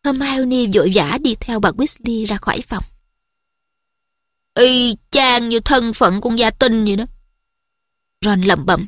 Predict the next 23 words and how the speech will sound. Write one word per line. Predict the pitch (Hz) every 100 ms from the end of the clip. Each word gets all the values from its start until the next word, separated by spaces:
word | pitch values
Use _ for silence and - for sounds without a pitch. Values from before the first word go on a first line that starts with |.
| -
than | 254 226 190
thở, | 233 180 254 _ _ _ _ _ -
vẫn | 196
còn | - 170
xoa | - 214
xoa | - 226 196
cái | 220
trán | - 233 233 302 _ -
khi | 247
nó | 202 220 262
và | 254
Harry | 185 208 214
đi | 202 202
theo | - 214
sau. | - 220 _ _ _ _ _ _ _ _ _ _ _ -
"Chỉ | 220 247
thiếu | 339 339 403
niềm | 294 214
đam | 247 247
mê | 247
nghề | 226 208
nghiệp | 202 196
thôi. | -